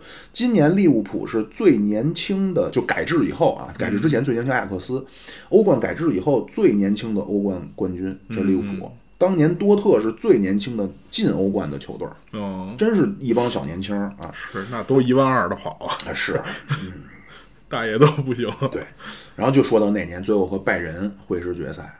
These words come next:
Speaker 2: 嗯。
Speaker 1: 那年拜仁是头一年七比零血洗巴萨。
Speaker 2: 嗯。
Speaker 1: 然后那个，那个，那个，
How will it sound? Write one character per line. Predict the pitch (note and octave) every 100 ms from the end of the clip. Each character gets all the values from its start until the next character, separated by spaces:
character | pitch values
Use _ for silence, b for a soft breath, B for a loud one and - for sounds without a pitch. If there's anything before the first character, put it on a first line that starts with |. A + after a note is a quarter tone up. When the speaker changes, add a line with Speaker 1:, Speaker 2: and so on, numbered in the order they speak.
| -
Speaker 2:
嗯。 | F#2+ F#2 F2 G#2+
Speaker 1:
那 | E3+ C#3+
年 | A2 A#2 D3+
拜 | D#3
仁 | A2 G#2+ C#3+
是 | A2
头 | - A#2 C#3+
一 | B2+
年 | G#2 B2
七 | - - D#3
比 | A2
零 | F#2 A2+ C3
血 | - - A2
洗 | A#2
巴 | F2 A2+
萨。 | B2 A2 - - - -
Speaker 2:
嗯。 | G2+ F#2+ E2+
Speaker 1:
然 | D2+ G#2+
后 | A#2+ A2+ A#2
那 | C#3+ A#2+
个， | G#2 F#2+ F2 D#2 -
那 | A2 G2+
个， | F#2 E2
那 | F#2+
个， | F2 D#2+ D#2